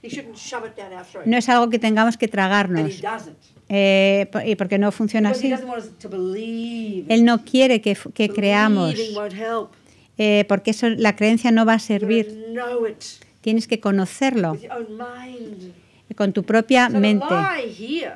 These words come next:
Speaker 2: Entonces, la mentira aquí
Speaker 1: that there is a separate I,
Speaker 2: es esa idea de un yo separado,
Speaker 1: is a very simple words.
Speaker 2: es unas palabras muy
Speaker 1: This is the deepest
Speaker 2: simples.
Speaker 1: one in Buddhist, uh, psy-, psychology.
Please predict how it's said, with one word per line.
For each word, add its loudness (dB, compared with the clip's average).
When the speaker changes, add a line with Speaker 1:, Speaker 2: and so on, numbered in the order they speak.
Speaker 2:
Entonces, -4
la 0
mentira 2
aquí 2
Speaker 1:
that -10
there -4
is -8
a -12
separate -14
I, -16
Speaker 2:
es 6
esa 4
idea 4
de 2
un 4
yo 2
separado, -2
Speaker 1:
is -14
a -18
very -10
simple -18
words. -12
Speaker 2:
es -6
unas -2
palabras -2
muy 0
Speaker 1:
This -6
is -14
the -2
deepest -4
Speaker 2:
simples. -20
Speaker 1:
one -14
in -18
Buddhist, -16
uh, -20
psy-, -20
psychology. -20